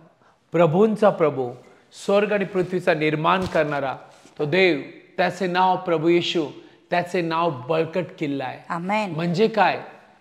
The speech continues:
Speaker 1: ज्याच्याकडे प्रभू येशूचं नाव आहे, तो प्रत्येक गोष्टीमध्ये सुखी आहे. ज्याच्या हृदयात प्रभू येशू आहे, तो शंभर टक्के सुरक्षित आहे. ज्याच्याजवळ प्रभू येशू ख्रिस्त आहे, बायबल सांगतं,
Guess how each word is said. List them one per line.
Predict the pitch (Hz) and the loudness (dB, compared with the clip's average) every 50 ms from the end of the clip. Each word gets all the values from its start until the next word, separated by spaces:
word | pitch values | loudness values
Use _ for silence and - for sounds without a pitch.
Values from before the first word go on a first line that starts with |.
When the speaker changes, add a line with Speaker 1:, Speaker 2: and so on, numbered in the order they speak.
| _ _ - 139 | _ _ -8 -2
Speaker 1:
ज्याच्याकडे | 127 180 185 180 - 220 208 214 220 208 208 | 2 2 2 2 0 -2 -4 -2 -4 -4 -4
प्रभू | 180 - 190 170 160 175 | -4 -2 -2 0 2 2
येशूचं | 175 180 170 - 190 170 - 180 156 143 | 2 0 0 -4 -6 -4 -4 -4 -4 -4
नाव | 147 151 160 175 175 170 | -2 0 2 2 2 2
आहे, | 165 151 135 123 127 - - - _ _ _ _ _ _ - 175 | 2 0 -2 -4 -8 -12 -20 -20 _ _ _ _ _ _ -2 -2
तो | 165 | 0
प्रत्येक | 165 185 196 202 202 - - 226 220 185 143 131 | 2 2 0 0 0 0 2 2 2 2 2 -2
गोष्टीमध्ये | 175 185 170 - - 202 175 170 170 156 180 | -4 -4 -4 -4 -2 -2 -2 -2 0 -2 -2
सुखी | 170 175 - - 160 - - 160 143 127 | -4 -4 -6 -10 -10 -8 -6 -6 -6 -6
आहे. | 120 - - - - _ _ _ _ _ _ - - _ _ - | -6 -12 -16 -20 -20 _ _ _ _ _ _ -20 -20 _ _ 0
ज्याच्या | 180 175 175 196 180 | 2 2 4 4 4
हृदयात | 175 185 180 170 190 202 220 220 | 4 4 4 2 2 2 2 2
प्रभू | 226 - - 202 190 180 202 | 0 0 -2 0 2 2 2
येशू | 196 196 - - - 202 180 | 2 2 2 0 0 0 2
आहे, | 170 151 139 123 - - - - - - - - _ _ - | 2 2 0 -2 -6 -12 -20 -20 -20 -20 -20 -20 _ _ -6
तो | 147 151 | -4 -4
शंभर | 143 - 180 165 170 180 190 196 185 190 | 0 2 2 2 4 6 4 4 4 2
टक्के | - 185 - - - 190 | -2 -2 -2 0 -2 -2
सुरक्षित | 185 - - 175 165 156 165 165 - - 165 143 - 139 | -2 -2 -4 -4 -2 -2 -2 -4 -4 -6 -6 -6 -6 -10
आहे. | 120 107 - - - _ _ _ _ _ _ _ - - _ _ - | -12 -12 -14 -20 -20 _ _ _ _ _ _ _ -20 -20 _ _ -2
ज्याच्याजवळ | 160 185 185 185 - 208 190 208 202 196 | 2 2 2 2 2 0 2 2 0 0
प्रभू | - - 196 190 180 156 196 | 0 0 0 0 2 2 2
येशू | 202 202 202 202 - - 220 - - | 2 2 0 0 -2 -2 -2 -2 -2
ख्रिस्त | 214 214 190 - - - | -4 -4 -4 -4 -6 -2
आहे, | - 151 160 170 165 165 175 151 131 117 - - - - - - _ _ _ _ _ _ _ - | 2 4 4 4 4 4 0 0 0 -2 -8 -16 -20 -20 -20 -20 _ _ _ _ _ _ _ 2
बायबल | 147 165 180 190 214 | 4 4 6 4 2
सांगतं, | 196 - 202 180 175 180 - - 151 135 123 | 0 0 -2 -2 -2 -4 -4 -4 -4 -4 -6